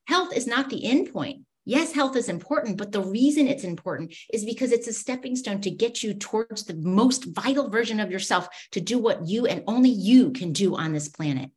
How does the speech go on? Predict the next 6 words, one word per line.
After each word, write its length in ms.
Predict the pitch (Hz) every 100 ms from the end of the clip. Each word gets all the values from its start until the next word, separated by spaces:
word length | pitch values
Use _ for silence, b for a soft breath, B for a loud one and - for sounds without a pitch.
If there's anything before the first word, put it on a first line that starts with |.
| _ B B B
And 220 | 208 180
that 300 | 220 226 -
is 180 | 220 -
so 160 | 214 190
pivotal, 580 | - 269 339 294 - - _ _ B B
because 400 | - - 277 -